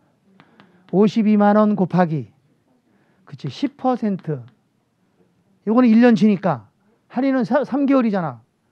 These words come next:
요거 삼 개월이라는 거 알죠? 그러면 곱하기 십이분의 삼 그러면 되죠. 십이분의 삼. 얼마?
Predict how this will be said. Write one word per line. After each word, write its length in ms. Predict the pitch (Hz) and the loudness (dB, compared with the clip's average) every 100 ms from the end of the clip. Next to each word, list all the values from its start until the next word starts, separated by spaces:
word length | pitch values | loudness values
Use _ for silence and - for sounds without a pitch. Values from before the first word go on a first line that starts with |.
| _ _ - | _ _ -12
요거 120 | 208 | -8
삼 200 | 202 269 | -6 -4
개월이라는 400 | 269 269 262 262 | -2 -2 -2 -2
거 80 | 262 | -2
알죠? 360 | 226 220 302 170 _ _ _ _ _ | -2 0 -2 -4 _ _ _ _ _
그러면 200 | - 196 | -8 -6
곱하기 520 | 185 190 214 202 170 127 | -4 0 2 2 -2 -6
십이분의 720 | - 262 262 233 247 302 370 _ _ - _ _ _ _ - | -6 -2 0 0 -2 -2 -6 _ _ -20 _ _ _ _ -20
삼 360 | - 247 214 | -6 -2 -2
그러면 280 | 165 165 147 | -2 -4 -6
되죠. 280 | 120 - _ _ _ _ - - _ _ _ _ _ _ _ _ | -12 -20 _ _ _ _ -20 -20 _ _ _ _ _ _ _ _
십이분의 640 | - 208 190 190 240 269 | -12 -10 -8 -8 -8 -10
삼. 340 | - - 165 - _ _ _ _ _ _ _ _ _ _ _ _ _ _ _ - _ _ _ - | -14 -12 -12 -14 _ _ _ _ _ _ _ _ _ _ _ _ _ _ _ -20 _ _ _ -6
얼마? 280 | 196 202 | -2 0